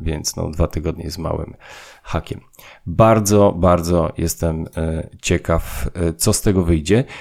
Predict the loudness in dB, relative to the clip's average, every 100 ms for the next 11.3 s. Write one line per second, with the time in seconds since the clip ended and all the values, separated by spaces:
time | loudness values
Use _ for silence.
0 | -20 -14 0 4 6 4 2 2 4 4
1 | 4 2 4 4 2 2 4 4 2 -4
2 | -10 -16 0 4 6 6 6 6 4 4
3 | 4 4 4 6 6 6 4 4 6 6
4 | 6 4 4 2 4 4 4 6 6 6
5 | 6 2 2 0 0 -4 -12 -4 2 2
6 | 2 0 0 0 0 4 6 8 6 6
7 | 2 2 2 0 0 2 4 2 4 2
8 | 4 0 0 -2 2 4 4 4 2 4
9 | 4 2 -2 -18 -18 -20 -20 -6 0 2
10 | 2 0 -8 -20 -8 -4 2 4 4 4
11 | 4 4 2